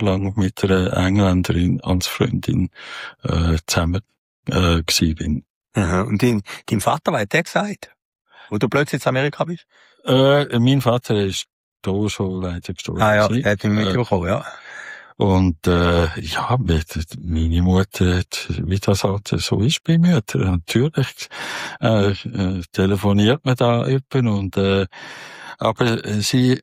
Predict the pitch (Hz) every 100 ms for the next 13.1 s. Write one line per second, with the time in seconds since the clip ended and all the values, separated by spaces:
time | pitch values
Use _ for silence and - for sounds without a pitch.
0 | - 117 113 - 120 120 131 135 - 123
1 | - 127 - - 131 127 135 117 123 127
2 | 120 113 107 110 - 110 117 113 98 104
3 | 92 107 123 151 107 95 101 104 110 104
4 | - - - - 95 87 87 - 92 98
5 | 104 - 107 90 113 107 104 98 90 107
6 | 110 101 104 92 - 101 113 113 101 90
7 | 95 - 104 101 104 80 92 92 95 90
8 | 95 107 95 98 87 95 92 90 - _
9 | _ _ _ _ _ - 95 104 107 98
10 | - 98 98 90 82 85 85 95 107 101
11 | 95 104 - - 87 - 85 98 - -
12 | - - - - - - - - 127 139
13 | 131